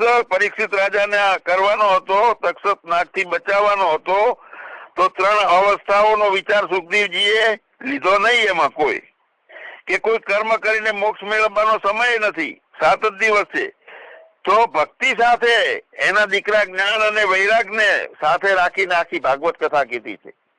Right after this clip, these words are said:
જ્ઞાન અને વૈરાગ. તો જ્યાં માત્ર એક જ જાગ્રતનો વિચાર આવે છે, ત્યાં કર્મ કરવા માટેનો ભૂમિકા આવે છે, અવકાશ આવે છે.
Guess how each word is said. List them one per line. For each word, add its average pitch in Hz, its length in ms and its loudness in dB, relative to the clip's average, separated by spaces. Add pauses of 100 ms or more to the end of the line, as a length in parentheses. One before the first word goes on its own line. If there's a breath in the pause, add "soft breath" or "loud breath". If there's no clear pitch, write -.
(460)
જ્ઞાન 214 500 0
અને 196 200 2
વૈરાગ. 175 440 0 (3250 loud breath)
તો 190 120 0
જ્યાં 226 260 0
માત્ર 214 360 0 (800)
એક 214 240 -2
જ 233 180 0
જાગ્રતનો 226 580 2
વિચાર 220 380 0
આવે 214 300 2
છે, 220 420 0
ત્યાં 214 260 -2
કર્મ 208 380 -2
કરવા 214 340 0
માટેનો 214 800 0 (580 loud breath)
ભૂમિકા 196 380 -2
આવે 202 340 4
છે, 214 180 0
અવકાશ 196 500 0
આવે 190 240 2
છે. - 200 -14